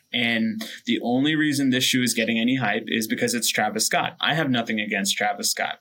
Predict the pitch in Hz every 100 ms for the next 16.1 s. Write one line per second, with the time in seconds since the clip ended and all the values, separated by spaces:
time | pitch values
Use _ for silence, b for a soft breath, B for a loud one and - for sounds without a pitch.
0 | _ - 120 123 123 127 120 127 113 113
1 | - 113 117 123 123 113 120 110 110 120
2 | 117 151 147 127 120 110 71 120 127 113
3 | 107 107 107 110 107 104 104 104 104 107
4 | 110 127 147 113 - B B B B B
5 | - 131 127 156 175 135 143 123 113 110
6 | - 131 151 135 120 113 113 113 113 -
7 | - 135 147 139 170 - 190 131 117 113
8 | 127 135 120 117 - 135 139 120 120 120
9 | 120 - 135 143 110 117 110 131 143 143
10 | 127 120 147 147 120 - 85 73 120 123
11 | 127 143 135 131 151 139 131 104 107 120
12 | 131 127 127 143 160 110 107 104 110 123
13 | 120 139 123 120 117 113 113 120 107 -
14 | - 127 139 143 151 - 110 110 120 117
15 | 120 113 120 - 117 117 110 131 147 -
16 | 92